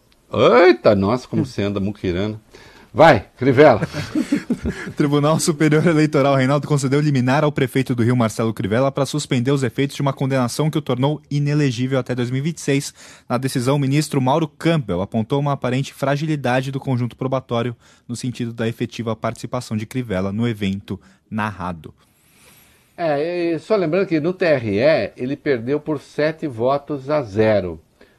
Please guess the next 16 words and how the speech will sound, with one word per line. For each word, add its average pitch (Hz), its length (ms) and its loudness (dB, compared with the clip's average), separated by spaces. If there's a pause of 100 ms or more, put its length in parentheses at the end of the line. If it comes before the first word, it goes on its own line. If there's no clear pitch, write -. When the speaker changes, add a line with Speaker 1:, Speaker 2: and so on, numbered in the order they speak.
(120)
Speaker 1:
né? 113 400 -2
É, 98 1300 -4 (1700)
enfim, 135 320 -4
eu 160 140 -2
discordo, 139 680 4
eu 113 120 0
conheço 117 420 -6
o - 20 -20
caso, 110 380 -4
discordo 107 560 0
da 92 100 -6
opinião 92 380 -6
do 92 100 -8
Mário 92 240 -6
Câmbio. 95 360 -6
Aí, 139 200 -2